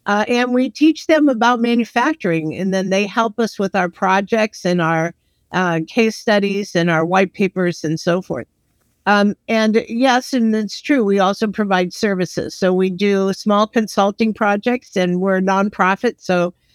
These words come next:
uh, they're very inexpensive by comparison to what you would find in the big consulting world.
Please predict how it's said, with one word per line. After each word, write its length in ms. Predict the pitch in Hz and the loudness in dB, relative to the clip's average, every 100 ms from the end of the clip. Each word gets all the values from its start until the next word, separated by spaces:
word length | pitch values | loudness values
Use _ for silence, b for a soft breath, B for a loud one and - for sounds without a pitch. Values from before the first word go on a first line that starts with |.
| _ _ _ - | _ _ _ -4
uh, 420 | 170 160 160 - | -2 0 0 -2
they're 220 | 170 175 175 | -2 -2 0
very 340 | 196 220 226 | 0 2 2
inexpensive 1000 | - 233 226 - - 214 220 254 247 214 | 2 0 0 -4 2 2 2 2 0 0
by 180 | 196 185 | 0 0
comparison 800 | 185 180 175 185 196 - 202 190 | -2 -4 0 0 0 -2 -2 -2
to 140 | 190 180 | -2 0
what 240 | 180 175 | 2 2
you 140 | 185 | 2
would 160 | 175 175 | 0 -2
find 360 | 190 175 180 170 | 0 0 2 2
in 120 | 165 | 0
the 80 | 156 | 0
big 260 | 208 208 | -2 -2
consulting 640 | 196 190 - 175 175 170 170 | -4 -2 0 -2 0 -2 0
world. 400 | 151 160 226 | -2 -2 -4